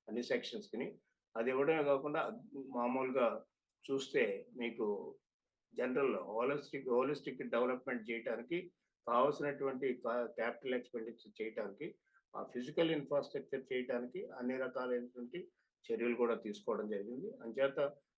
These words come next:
మన భవిష్యత్తును దృష్టిలో పెట్టుకుని, పేదవాళ్ళ యొక్క భవిష్యత్తును దృష్టిలో పెట్టుకుని, పిల్లల భవిష్యత్తు దృష్టిలో పెట్టుకుని, అదేవిధంగా యువత భవిష్యత్తు దృష్టిలో పెట్టుకుని ఈ మేనిఫెస్టోని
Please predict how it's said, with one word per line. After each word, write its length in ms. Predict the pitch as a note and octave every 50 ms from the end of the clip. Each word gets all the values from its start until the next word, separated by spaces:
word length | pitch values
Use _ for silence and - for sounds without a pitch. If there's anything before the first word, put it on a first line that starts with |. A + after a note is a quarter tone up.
| _ _ _
మన 140 | - A2 A#2+ A#2 G#2
భవిష్యత్తును 640 | G2 G#2 A#2 C3+ C#3 - E3 D#3 D#3 D#3+ - D3+ C#3+
దృష్టిలో 320 | C#3 C#3 C3 B2 - D3 C3+
పెట్టుకుని, 460 | B2+ B2 C3 C3 - - B2+ C3 D#3 G3+ G#3+ - - _ _
పేదవాళ్ళ 480 | - G#2+ A#2 B2 C3+ C3 C#3+ D3 D3+
యొక్క 240 | D3 D3 C#3 - -
భవిష్యత్తును 520 | A#2+ A2+ A#2+ B2 A#2+ C3 C3+ B2+ - A2 A2
దృష్టిలో 260 | A2 G#2+ - - A2+
పెట్టుకుని, 400 | G2+ G#2 G2+ - - G2 A#2+ C#3+ G#3 G3+ - _ - - _ _ _ _ _ -
పిల్లల 260 | A2 A#2 C3+ D3+ D#3
భవిష్యత్తు 460 | D3+ D3 C#3 C#3 C#3 - C#3 B2 B2
దృష్టిలో 300 | B2+ B2 A2+ - - B2
పెట్టుకుని, 440 | A#2 A#2 A2+ A2 - - G#2+ B2 - - - - _ _ _ _ _ _ -
అదేవిధంగా 440 | A#2 B2 B2+ C3+ C#3 C3+ C3 A#2+ G#2+
యువత 300 | G2+ G#2+ B2 C#3+ D3 E3+ D#3 D3 D3 C#3+ C#3+ C#3+ C#3 C3 - _
భవిష్యత్తు 420 | A#2 A#2 A#2+ B2 - C#3+ - B2+
దృష్టిలో 300 | B2+ B2+ B2 - - C3
పెట్టుకుని 420 | A#2+ A#2+ A#2+ - - B2 C3 F3+ A3
ఈ 120 | G#3+ D#3+ B2
మేనిఫెస్టోని 800 | A#2+ A#2 A#2 B2+ C3+ B2+ - C3 B2+ - - A#2+ A2+ B2 C#3+